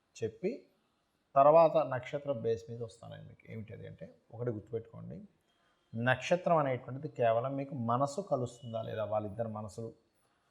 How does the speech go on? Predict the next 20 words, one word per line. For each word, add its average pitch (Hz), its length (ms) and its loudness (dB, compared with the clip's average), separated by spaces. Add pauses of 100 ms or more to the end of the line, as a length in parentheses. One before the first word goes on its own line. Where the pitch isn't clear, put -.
(560)
చంద్రమా 135 360 6
మనసో 123 420 4
జాతః 104 440 2
అని 104 140 -4
అంటారు. 107 340 -12
కాబట్టి 160 600 -10 (460)
ఇద్దరి 175 420 4 (180)
మానసిక 143 720 0
స్థితి - 380 -10
కలిస్తే 113 680 -4 (120)
ఎన్ని 143 260 -2
గొడవలు 113 320 4
వచ్చినా 110 300 -10
కూడా 123 160 -6
కలిసిపోతుంటారు. 117 720 -4
గొడవలు 120 280 4
రావని 120 380 4
కాదు 110 220 -6
అక్కడ 104 160 -6
అర్థం. 104 260 -8